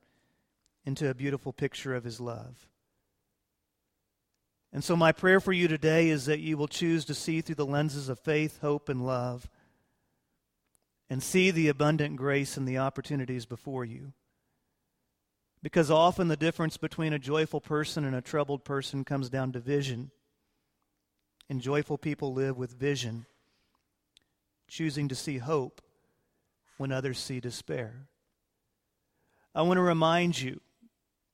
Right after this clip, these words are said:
in the midst of your busy life, with all that you have to do, that your identity is not found in what you do. Your identity is found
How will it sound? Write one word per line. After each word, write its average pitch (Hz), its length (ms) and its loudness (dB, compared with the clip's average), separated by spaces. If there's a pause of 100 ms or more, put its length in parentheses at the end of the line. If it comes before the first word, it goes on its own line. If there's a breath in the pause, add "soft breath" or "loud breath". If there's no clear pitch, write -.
(220)
in 143 100 -2
the 139 60 0
midst 147 340 0
of 170 80 -2
your 156 140 -2
busy 151 320 2
life, 135 640 -2 (800)
with 143 160 -2
all 147 260 6
that 156 220 -4
you 160 80 -2
have 151 340 2
to - 100 -8
do, 139 520 -6 (1000)
that 151 140 -8
your 156 200 4
identity 160 560 4
is 143 160 -2
not 156 340 -2
found 143 640 -2 (680)
in 135 180 -2
what 139 260 -4
you 151 80 -6
do. 131 480 -6 (800)
Your 151 200 2
identity 151 560 4
is 139 180 -2
found 139 600 0